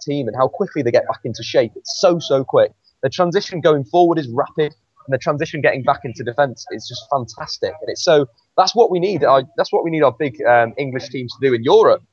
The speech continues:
They just need to do what Leicester City are doing. Play that way. Get compact. Look for the balls over the top. Look for, you know, having someone like Mahrez to get the ball to his feet and then for him to break gives them that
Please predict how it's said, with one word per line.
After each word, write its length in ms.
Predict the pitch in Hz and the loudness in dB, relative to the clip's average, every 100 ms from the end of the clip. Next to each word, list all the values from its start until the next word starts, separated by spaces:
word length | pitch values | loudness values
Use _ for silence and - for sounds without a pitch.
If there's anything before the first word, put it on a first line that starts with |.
| _ _ | _ _
They 60 | 170 | -8
just 140 | 202 | -4
need 120 | 214 | -6
to 60 | - | 0
do 140 | 175 | 2
what 100 | 151 | 2
Leicester 240 | 143 - 127 | 0 -4 -6
City 320 | - 226 156 | -2 -2 -2
are 40 | |
doing. 260 | 127 107 95 - _ _ | -2 -4 -6 -14 _ _
Play 180 | 196 202 | 0 2
that 180 | 202 185 | 0 0
way. 320 | 220 202 104 - _ | 0 0 -6 -16 _
Get 120 | 208 - | -4 -4
compact. 680 | - 175 190 185 - - - _ _ _ 160 | -8 -8 -10 -12 -14 -20 -20 _ _ _ 0
Look 180 | 208 - | 0 0
for 80 | 190 | -4
the 60 | |
balls 280 | 143 170 151 | 2 4 4
over 200 | 147 131 | 2 2
the 120 | 123 - | -2 0
top. 200 | 143 156 | 0 0
Look 140 | 165 - | -6 0
for, 200 | 170 131 - | 2 2 0
you 80 | _ | _
know, 80 | 156 | 0
having 260 | 143 185 185 | 2 2 0
someone 280 | - 160 143 | -2 0 2
like 160 | 131 | 2
Mahrez 420 | 127 131 117 113 | 4 4 4 2
to 80 | - | 0
get 100 | 123 | 0
the 80 | 120 | 0
ball 180 | 131 123 | 0 -2
to 100 | 120 | -4
his 160 | 113 - | -8 -4
feet 180 | 139 104 | -2 0
and 80 | |
then 240 | 123 120 113 | 0 -2 -4
for 80 | - | -2
him 160 | 131 156 | -2 -2
to 120 | - | -4
break 280 | - 87 - | 0 0 -2
gives 180 | 151 - | -6 -4
them 140 | 143 | -2
that 160 | 135 | 0